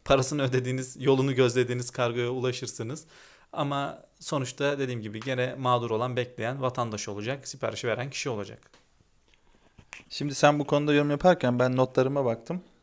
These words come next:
Speaker 2: Ee, Related Digital adında bir firma şey yapmış, e, bir infografik yapmış.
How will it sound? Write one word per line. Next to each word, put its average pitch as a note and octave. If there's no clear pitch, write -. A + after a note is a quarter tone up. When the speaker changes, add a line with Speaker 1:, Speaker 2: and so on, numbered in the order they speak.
Speaker 2:
Ee, A#2+
Related D3
Digital C3+
adında A#2+
bir A#2+
firma D#3+
şey D3+
yapmış, -
e, A2+
bir B2+
infografik C3
yapmış. -